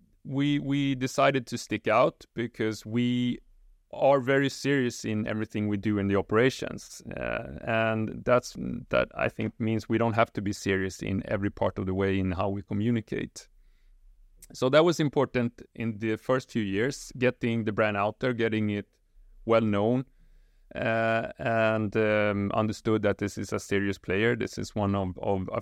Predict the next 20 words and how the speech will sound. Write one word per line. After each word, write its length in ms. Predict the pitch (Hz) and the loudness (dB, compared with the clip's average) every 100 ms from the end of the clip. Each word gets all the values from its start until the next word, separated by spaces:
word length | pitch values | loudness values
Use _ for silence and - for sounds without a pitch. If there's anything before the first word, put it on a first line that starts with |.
| - _ | -8 _
few. 400 | 101 113 139 127 | 0 0 0 -2
There's 200 | 117 117 | -2 -2
actually 280 | - 120 | -2 -2
not 220 | 123 113 - | -2 -2 -4
that 160 | - - | -6 -4
many 400 | 107 113 98 - - - - _ - | -2 0 0 -4 -14 -20 -20 _ 0
big 280 | 104 101 | 0 0
pharmacy 480 | - 104 101 98 - | 0 2 2 0 -4
players, 440 | - - 53 - - | -4 -4 -4 -6 -10
but, 220 | - 55 - - | -6 -6 -6 -4
uh, 120 | 57 | -4
they're 180 | 98 101 | -2 -4
strong. 460 | - 123 - 120 - - - _ _ - | -2 -4 -2 -6 -10 -20 -20 _ _ -6
So 140 | 110 | -2
we 80 | 110 | -2
compete 460 | - 113 135 123 | -2 0 0 2
with 120 | 113 107 | 2 2
the 80 | |
government, 600 | 101 98 107 127 135 123 | 4 4 4 2 0 0
we 120 | 120 | -2